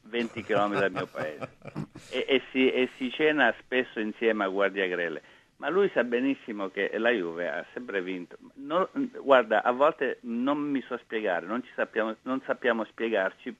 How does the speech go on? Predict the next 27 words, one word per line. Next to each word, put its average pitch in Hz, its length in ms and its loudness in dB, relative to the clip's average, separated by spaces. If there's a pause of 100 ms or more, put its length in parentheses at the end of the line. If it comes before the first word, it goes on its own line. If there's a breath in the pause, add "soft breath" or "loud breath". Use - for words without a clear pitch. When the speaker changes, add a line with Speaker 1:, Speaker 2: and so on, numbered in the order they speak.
Speaker 1:
perché 117 400 -4
questi 113 340 -6
giocatori 110 720 0
che 113 300 0 (760 soft breath)
sono 120 440 4 (100)
tutti 147 420 -4
parte 110 600 4
di, 107 260 -4
di, 104 200 -8
di, 98 220 -8
di, 95 300 -8
di 98 100 -10
un 104 180 -6 (140)
sistema 120 840 0 (100)
calci-, - 500 -2
eh, 95 280 -2
calcio 110 440 0
Italia, 95 500 -2 (400)
eh, 104 140 -12
calcio 104 400 -2
Italia, 90 560 -2
perché 120 440 0 (560)
devono 107 680 -6 (720)
la-, 113 180 -10 (120)
rilasciare 110 600 2
queste 101 260 -6
dichiarazioni. 87 720 -8